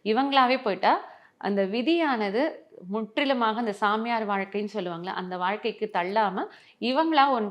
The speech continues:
ஸ்டெப் எடுத்து வச்சுட்டாங்கனாக்க ரெண்டுத்தையும் பேலன்சிங்கா கொண்டு போகிறதுக்கு ஒரு நல்ல வாய்ப்பா கிடைக்கும். நம்ம ஏற்கனவே சொல்லிட்டு இருந்தோம், விதியை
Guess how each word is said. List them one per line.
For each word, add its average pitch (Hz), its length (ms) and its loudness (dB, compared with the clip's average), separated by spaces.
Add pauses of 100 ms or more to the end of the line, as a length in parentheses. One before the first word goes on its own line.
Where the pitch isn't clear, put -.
ஸ்டெப் 233 180 0
எடுத்து 208 360 0
வச்சுட்டாங்கனாக்க 170 680 -4 (420)
ரெண்டுத்தையும் 285 520 2
பேலன்சிங்கா 220 640 6
கொண்டு 165 280 -4
போகிறதுக்கு 165 380 -8
ஒரு 202 240 -2
நல்ல 180 380 -2
வாய்ப்பா 160 400 -4
கிடைக்கும். - 380 -18 (280)
நம்ம 196 260 -4
ஏற்கனவே 233 340 -4
சொல்லிட்டு 190 320 -8
இருந்தோம், 165 280 -16
விதியை 220 400 -4